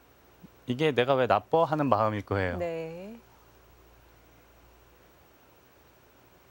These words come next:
Speaker 2: 그리고 대체로 이 공격적인 기풍들이 좀 두터움을 선호하기 때문에 원성진 구단도 지금 이 변화라면은 만족하고 있지 않을까 싶은데요.
Speaker 1: 당연히 만족하고 있겠죠.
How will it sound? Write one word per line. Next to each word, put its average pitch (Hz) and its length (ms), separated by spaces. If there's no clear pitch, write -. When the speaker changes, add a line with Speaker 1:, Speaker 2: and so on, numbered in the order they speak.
Speaker 2:
그리고 269 280
대체로 254 580
이 180 320
공격적인 226 640
기풍들이 190 920
좀 185 120
두터움을 214 520
선호하기 262 540
때문에 240 500
원성진 285 480
구단도 233 520
지금 - 300
이 277 160
변화라면은 220 960
만족하고 254 720
있지 196 220
않을까 196 520
싶은데요. 220 720
Speaker 1:
당연히 156 440
만족하고 - 1500
있겠죠. 104 500